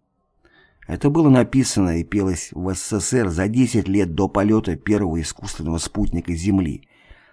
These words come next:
и за четырнадцать лет до полета Гагарина. Самому Гагарину, смоленскому мальчишке,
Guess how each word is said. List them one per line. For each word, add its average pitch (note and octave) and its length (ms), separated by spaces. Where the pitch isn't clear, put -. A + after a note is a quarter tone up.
и G2 100
за G#2+ 140
четырнадцать A#2+ 680
лет G#2 240
до F2+ 120
полета F#2+ 440
Гагарина. E2 680
Самому C3+ 440
Гагарину, F#2 540
смоленскому F2+ 640
мальчишке, F2+ 800